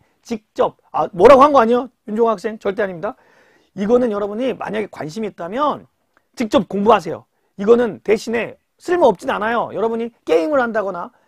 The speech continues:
컨텐츠를 개발한다거나 이럴 땐 굉장히 유용하게 쓸 수 있습니다. 하지만 여러분들이 배우는 교육, 역사 교육의 영역은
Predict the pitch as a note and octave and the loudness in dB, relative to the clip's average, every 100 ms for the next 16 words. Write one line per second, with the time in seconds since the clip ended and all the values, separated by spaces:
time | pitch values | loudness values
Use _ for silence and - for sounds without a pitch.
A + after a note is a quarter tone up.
0 | - D#4+ C#4+ D4+ - C4 G#3+ G3+ F#3+ F#3+ | -8 -6 -4 -8 -6 -4 -2 -2 -2 -4
1 | F3 F3 G3+ F#3 G#3+ B3 C4 F3 F3+ F#3 | -6 -8 -10 -10 -8 0 0 0 -8 -10
2 | E3 - - C#3 - A#2 A2 _ _ - | -14 -14 -16 -16 -16 -16 -18 _ _ -4
3 | G3 A3+ A#3+ - _ - F#3+ B3 A3+ A3 | -4 -4 -8 -12 _ 4 6 6 4 -6
4 | F3+ G#3 A3+ _ _ _ _ - G#3 B3+ | -4 -4 -8 _ _ _ _ -2 2 2
5 | C#4+ - E3 A3 - C4+ B3+ - G3 G3 | 0 2 2 2 -2 0 0 0 -4 -2
6 | G#3 F#3+ C3 D3 F3 G3+ | -2 -4 -6 -8 -8 -10